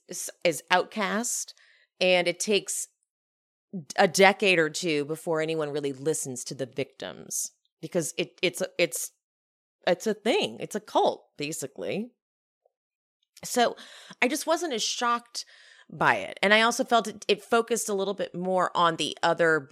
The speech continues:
bigger religious leader than on the Duggars. It should have really attacked the network, to be honest. Like, what the fuck is wrong with you guys? It did a little bit. Don't get me wrong. It did. But I just thought the direction of it was a little scattered. Like, I was like, "What am I supposed to be mad at?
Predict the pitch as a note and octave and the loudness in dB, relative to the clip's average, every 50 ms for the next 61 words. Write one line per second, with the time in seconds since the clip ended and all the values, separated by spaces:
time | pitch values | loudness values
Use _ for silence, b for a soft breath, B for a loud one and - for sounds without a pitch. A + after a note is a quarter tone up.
0 | - D#3+ C#3 F3+ F3 D#3 E3 E3 C#3+ D3+ C#3+ C#3+ D#3+ D3+ D#3 D3+ - - D3+ C#3+ | -8 0 2 2 2 2 2 0 0 0 0 0 -2 -2 -2 -4 -6 -6 -6 -6
1 | D3 C#3+ C#3+ D#3 D3+ D#3 E3+ F#3 F#3 - b b b b b b b b b b | -4 0 0 2 2 2 2 0 -2 -4 b b b b b b b b b b
2 | b b _ _ _ - F3 C3+ - F3+ E3+ E3 D#3+ D#3+ - - D#3 D3+ D3 D3 | b b _ _ _ -14 -4 0 2 4 4 4 2 0 -2 -2 0 0 0 0
3 | D3 C#3 C#3+ C#3 - D#3+ C#3+ C3+ - A#2+ A#2 F2 D#2+ F2+ E2+ - - - G3+ - | 0 -2 -6 -4 -2 0 0 0 0 -2 -8 -8 -8 -10 -8 -8 -4 -4 -2 -2
4 | - - F#4 - C#4+ G#3+ E3+ C#3+ C#3+ C3 C3+ - - F#3+ F3+ F3 - - B2+ B2+ | 0 0 2 2 2 2 2 0 0 0 -2 -2 -2 -2 -4 -4 -4 -4 -6 -4
5 | B2+ C3+ E3+ A3+ - - C3+ A2 F2 - _ - - - D#3 C#3 C3+ B2 G#2+ G2 | -2 -2 -2 -2 -2 -6 -8 -10 -10 -12 _ -16 -16 -12 -8 -8 -6 -6 -8 -8
6 | - - - - C#3+ C3 - G3 - - - - _ - A3 G#3 - F#3+ C#3+ - | -10 -10 -8 -8 -8 -6 -6 -6 -4 -4 -6 -6 _ -6 -6 -4 -4 -6 -8 -8
7 | - A#2+ A#2 A#2 B2+ F#3 B3 B3+ G3+ E3+ - - C#3+ C3 - B2 A2 G#2+ - - | -8 -10 -6 -4 -2 -2 0 0 -2 -4 -6 -6 -8 -6 -4 -4 -4 -4 -4 -4
8 | - B3 A3 F4+ G4+ D4 C4 G#3+ F3 C#3+ B2+ - - - - - G3+ G3 G#3+ F#3 | -4 2 4 4 6 6 6 4 2 2 0 -2 -8 -8 -4 -2 -2 0 2 0
9 | D3+ C3+ A2 - B2 B2+ C#3+ C#3 - D3 G#2+ D2 - - _ b b b b b | 0 0 -4 -8 -8 -10 -8 -4 -4 -4 -4 -4 -8 -14 _ b b b b b
10 | b b b b b b b b b _ _ - A3+ A3 A#3+ A#3+ B3 C4 - - | b b b b b b b b b _ _ 2 4 4 6 4 2 0 -6 -6
11 | D4+ D4 C#4+ B3 F3 G3+ G3+ F#3+ G3+ A3 A3 - - B3 G#3+ F#3 E3 - D3 B2 | -4 0 0 0 0 0 0 0 0 0 0 -2 -2 -2 0 0 0 0 0 -2
12 | - - E3 D#3+ F3 E3+ E3 D#3 E3 D#3+ D3+ D3 D3 C#3 C#3 B2+ G#2+ - - - | -2 -2 -4 -2 0 0 0 0 2 2 2 2 2 2 0 -2 -4 -4 -6 -8
13 | - - - D#3 D3 C3+ B2+ A#2+ F2 D2+ - D3 - F#3 F#3 - G3+ F3+ E3+ G#3+ | -6 -2 0 0 2 0 0 -2 -6 -10 -12 -8 -6 -6 -4 -4 -4 -2 0 0
14 | B3 C4 C#4+ C#4+ - - D4 C#4+ - - D4 C#4 C4+ C4+ C#4+ C#4+ C#4+ D4 D#4 D#4 | 2 2 0 -2 -2 -4 -6 -8 -6 -6 -4 -4 -2 -2 -2 -2 -2 -4 -6 -6